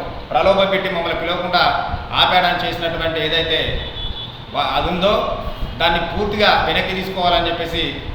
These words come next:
రామగుండం నగర యాదవ్ సంఘం తరఫున డిమాండ్ చేస్తున్నాం. ఇక ముందు కూడా నగర యాదవ్ సంఘంలో ఎలాంటి కార్యక్రమాలు అయినా కానీ ఎవరి ప్రలోభాలకు లొంగకుండా అందరినీ పిలుచుకొని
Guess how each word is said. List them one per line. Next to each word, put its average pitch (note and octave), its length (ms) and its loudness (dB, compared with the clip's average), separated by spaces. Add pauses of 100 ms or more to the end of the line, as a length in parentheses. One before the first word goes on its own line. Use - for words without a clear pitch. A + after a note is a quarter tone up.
(140)
రామగుండం E3+ 460 0
నగర D#3+ 260 0
యాదవ్ D#3 240 2
సంఘం D3+ 260 -4
తరఫున D3 280 -2
డిమాండ్ C#3+ 340 -2
చేస్తున్నాం. E3 360 -4 (1080)
ఇక G#3 140 -2
ముందు G#3+ 380 0
కూడా G#3 200 6 (1200)
నగర F#3 260 4
యాదవ్ G3+ 400 8
సంఘంలో F#3 600 0
ఎలాంటి G#3 420 6 (280)
కార్యక్రమాలు F#3 600 4
అయినా D#3+ 220 4
కానీ D#3 320 2 (800)
ఎవరి G#3 200 2
ప్రలోభాలకు G3+ 640 4
లొంగకుండా F3+ 420 0
అందరినీ F#3+ 540 0
పిలుచుకొని D#3+ 580 -4